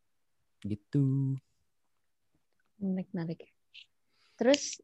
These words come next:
Speaker 2: I mean, since we're all talking about education ya, mungkin kan ka-, kalau it's only,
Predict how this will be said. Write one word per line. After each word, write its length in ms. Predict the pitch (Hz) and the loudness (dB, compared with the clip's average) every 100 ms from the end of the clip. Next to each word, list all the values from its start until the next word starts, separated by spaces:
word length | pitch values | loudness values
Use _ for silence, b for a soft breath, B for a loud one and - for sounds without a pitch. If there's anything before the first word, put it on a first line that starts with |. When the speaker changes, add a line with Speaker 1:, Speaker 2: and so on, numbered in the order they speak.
| - | -2
Speaker 2:
I 80 | 233 | 2
mean, 240 | 226 202 | 2 2
since 160 | 220 - | -2 6
we're 160 | 226 226 | 6 6
all 240 | 180 180 | 4 4
talking 320 | 196 185 196 175 | 4 0 0 0
about 160 | 170 | 2
education 560 | 175 170 180 170 - 170 | 0 0 -4 -4 -4 -4
ya, 40 | - | -2
mungkin 320 | 202 220 247 | 0 2 2
kan 160 | 208 | 0
ka-, 40 | - | 0
kalau 240 | 190 180 - _ _ _ _ _ _ - | 0 0 0 _ _ _ _ _ _ 4
it's 240 | 214 - | 4 6
only, 560 | 208 214 214 214 202 | 4 6 8 6 4